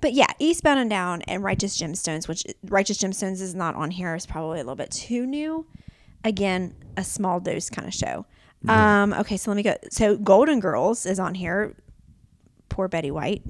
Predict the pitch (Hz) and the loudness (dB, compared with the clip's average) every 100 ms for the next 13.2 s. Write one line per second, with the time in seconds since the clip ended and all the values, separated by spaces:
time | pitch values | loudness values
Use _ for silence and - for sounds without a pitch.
0 | - 170 160 180 285 - - - - - | -8 -6 -4 -2 -2 -4 -14 -16 -16 -20
1 | _ 240 226 208 190 185 185 - _ _ | _ 0 4 4 2 -2 -6 -12 _ _
2 | _ _ _ _ _ 240 262 262 226 208 | _ _ _ _ _ 0 2 0 0 -2
3 | 202 - - - - - - _ _ - | -4 -6 -6 -8 -10 -14 -16 _ _ 2
4 | 262 330 330 277 294 359 381 349 - 254 | 4 4 4 4 4 4 0 -2 2 2
5 | 254 98 117 131 113 113 110 104 113 127 | 4 6 8 8 8 8 6 4 4 4
6 | 139 160 135 117 - 156 131 - - - | 6 6 4 0 -2 -6 -6 -14 -20 -20
7 | - - - 254 - - - - - 240 | -20 -18 -16 -12 -12 -14 -20 -20 -10 -10
8 | - - - 240 240 - 240 294 381 403 | -10 -10 -2 0 0 2 2 2 -2 -8
9 | - _ - _ _ 202 254 135 90 - | -18 _ -20 _ _ 10 12 10 8 0
10 | 117 107 147 143 190 160 107 107 - - | 2 4 6 6 2 2 2 0 0 0
11 | 139 127 - 117 110 107 - 240 110 107 | 2 2 2 0 0 -2 -4 2 4 8
12 | 120 113 98 98 117 117 - 98 180 180 | 10 10 8 6 6 6 4 0 -2 -2
13 | 180 | -6